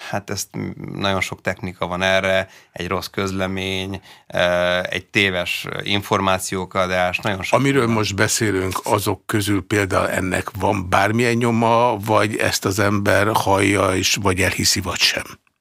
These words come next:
Speaker 1: Hát ennek, ennek nyoma nincsen. Tehát ennek nyoma nincsen. Tehát ez van, amit ön mondott ezzel kapcsolatban,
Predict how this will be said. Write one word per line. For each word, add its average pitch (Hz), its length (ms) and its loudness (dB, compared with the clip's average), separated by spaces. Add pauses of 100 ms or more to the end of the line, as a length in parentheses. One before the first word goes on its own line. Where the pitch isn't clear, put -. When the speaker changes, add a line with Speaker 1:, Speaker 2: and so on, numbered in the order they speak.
(140)
Speaker 1:
Hát 107 240 -12
ennek, 107 340 -2
ennek 104 300 -6
nyoma 95 240 -4
nincsen. 85 560 -10 (480)
Tehát - 180 -10
ennek 95 220 -6
nyoma 90 220 -4
nincsen. 87 440 -8
Tehát 92 200 -6
ez 92 220 -4
van, 90 160 -2
amit 90 240 -4
ön 90 240 -4 (300)
mondott 90 340 -4
ezzel 90 260 -4
kapcsolatban, 107 640 -2